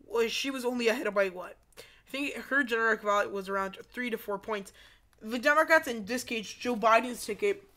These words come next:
um, and other Democrats down ballot, plus eight, plus eight, plus eight consistently,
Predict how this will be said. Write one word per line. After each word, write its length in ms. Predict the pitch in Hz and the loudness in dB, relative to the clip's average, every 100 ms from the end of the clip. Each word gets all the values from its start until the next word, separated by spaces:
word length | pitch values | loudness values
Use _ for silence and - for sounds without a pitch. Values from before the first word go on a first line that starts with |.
| _ _ _ _ _ _ _ - | _ _ _ _ _ _ _ -2
um, 320 | 247 247 247 | 4 4 4
and 120 | 247 254 | 0 -2
other 180 | 269 311 | -2 -2
Democrats 680 | 226 175 240 220 214 214 - | -4 0 4 4 2 -4 -4
down 280 | - 208 202 | -2 -2 0
ballot, 400 | 208 196 196 - - - - _ | 0 0 -2 -8 -16 -20 -20 _
plus 320 | - 277 269 | 6 6 6
eight, 300 | 233 240 214 | 0 -2 -4
plus 220 | 240 240 226 | -2 -2 -2
eight, 180 | 226 196 | -6 -6
plus 220 | 208 208 | -8 -8
eight 160 | 220 | -10
consistently, 720 | 214 208 269 254 208 - 185 | -8 -8 -4 -6 -6 -12 -16